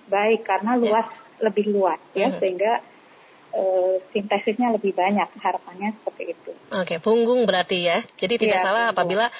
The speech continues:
Speaker 2: eh, berjemur kita membalikan badan kita dari matahari
Speaker 1: Iya.
Speaker 2: begitu ya?
Speaker 1: Iya,
Speaker 2: Oke,
Speaker 1: iya.
Speaker 2: baik. Dari, eh, selain dari sinar matahari, kita mendapatkan vitamin D, pastinya juga harus ada asupan-asupan makanan yang baik
Speaker 1: Iya.
Speaker 2: untuk, em, membuat kita sehat. Dari vitamin D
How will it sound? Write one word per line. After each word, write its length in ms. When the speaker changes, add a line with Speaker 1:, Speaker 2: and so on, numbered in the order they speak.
Speaker 2:
eh, 320
berjemur 320
kita 480
membalikan 400
badan 240
kita 320
dari 160
matahari 400
Speaker 1:
Iya. 80
Speaker 2:
begitu 240
ya? 160
Speaker 1:
Iya, 320
Speaker 2:
Oke, 160
Speaker 1:
iya. 80
Speaker 2:
baik. 160
Dari, 560
eh, 240
selain 480
dari 400
sinar 320
matahari, 720
kita 160
mendapatkan 480
vitamin 320
D, 80
pastinya 240
juga 400
harus 320
ada 160
asupan-asupan 800
makanan 480
yang 80
baik 240
Speaker 1:
Iya. 160
Speaker 2:
untuk, 240
em, 480
membuat 240
kita 240
sehat. 320
Dari 320
vitamin 320
D 80